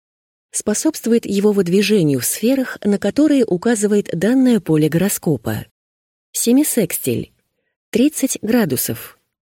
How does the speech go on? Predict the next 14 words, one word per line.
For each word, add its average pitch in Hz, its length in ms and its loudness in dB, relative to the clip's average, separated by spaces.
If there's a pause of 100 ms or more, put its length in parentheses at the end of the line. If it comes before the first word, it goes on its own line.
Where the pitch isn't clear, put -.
(120)
Усиливает 254 760 2
продуктивность 233 840 0
труда, 180 520 0 (680)
особенно 247 480 2
в - 40 -6
сфере 190 340 0
творческой 202 680 0
деятельности 165 640 0
индивидуума, 180 880 0 (240)
способствует 269 880 0
возрастанию 175 760 0
возможностей. 156 960 0 (640)
Влияние 247 800 4
благоприятное, 196 1000 0